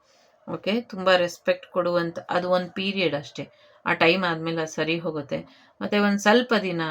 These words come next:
ಅಷ್ಟೇನೆ, ಒಂದ್ ಸ್ವಲ್ಪ ಜನಕ್ಕೆ ಅಷ್ಟೇನೆ, ಎಲ್ರಿಗೂ ಅಲ್ಲ.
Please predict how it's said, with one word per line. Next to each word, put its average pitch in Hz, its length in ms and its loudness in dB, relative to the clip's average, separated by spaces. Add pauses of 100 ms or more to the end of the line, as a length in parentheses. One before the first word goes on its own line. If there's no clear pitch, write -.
(120)
ಅಷ್ಟೇನೆ, 160 480 -6
ಒಂದ್ 202 300 2
ಸ್ವಲ್ಪ 208 360 4
ಜನಕ್ಕೆ 160 520 0
ಅಷ್ಟೇನೆ, 147 400 -8
ಎಲ್ರಿಗೂ 156 420 -2
ಅಲ್ಲ. 147 200 -8